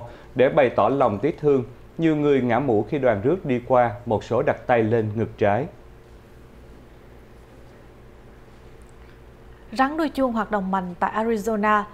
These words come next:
Speaker 2: Loài rắn đuôi chuông dự đoán gia tăng hoạt động trong những tháng tới đây khi nhiệt độ giảm dần và rắn con thường bò ra khỏi hang ổ để đi tìm thức ăn.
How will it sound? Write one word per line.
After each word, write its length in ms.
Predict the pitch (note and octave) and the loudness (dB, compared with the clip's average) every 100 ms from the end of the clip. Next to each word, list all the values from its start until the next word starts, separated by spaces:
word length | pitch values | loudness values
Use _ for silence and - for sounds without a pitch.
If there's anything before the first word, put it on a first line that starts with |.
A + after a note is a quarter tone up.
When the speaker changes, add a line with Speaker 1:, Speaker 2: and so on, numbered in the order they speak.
| - - | -18 0
Speaker 2:
Loài 220 | B3+ B3+ | 2 2
rắn 180 | A#3+ C4+ | 0 -2
đuôi 120 | D#4 | -4
chuông 400 | - C4 B3+ A3 | -2 -2 0 2
dự 120 | G#3+ | 2
đoán 320 | G3+ G3 C4 | 4 0 0
gia 100 | A#3 | -2
tăng 180 | G#3 A3 | 0 -2
hoạt 200 | G#3 G3+ | -2 -2
động 200 | G#3 F#3+ F#3+ | -4 -4 -4
trong 300 | G#3+ G3+ G3 | -4 -2 -4
những 140 | F#3+ | -6
tháng 180 | G3 G#3 | -10 -8
tới 140 | A3+ G#3+ | -6 -2
đây 320 | G#3 G#3 G#3 - - | 2 0 -2 -16 -6
khi 120 | E4 | -2
nhiệt 160 | A#3 G#3 | -2 0
độ 140 | G3+ | 0
giảm 280 | F#3 F3+ G3 | 2 0 2
dần 320 | G3+ G3 F#3+ F3+ | 0 0 -4 -2
và 300 | G3+ F#3+ F#3 | 0 0 0
rắn 180 | G3 B3+ | -2 -2
con 220 | A#3+ A3 | -2 -2
thường 160 | G#3 F#3+ | -2 -2
bò 160 | F3+ F3+ | -2 0
ra 120 | G#3 | -4
khỏi 240 | - D#3+ | -4 -6
hang 260 | G3 G#3+ G3 | -4 -8 -6
ổ 220 | G3 F#3+ | -4 -4
để 140 | F#3 | -4
đi 120 | F#3+ G#3 | -4 -4
tìm 220 | G3 F3 E3 | -4 -6 -8
thức 140 | A#3 | -8
ăn. 220 | F3 G3+ | 2 2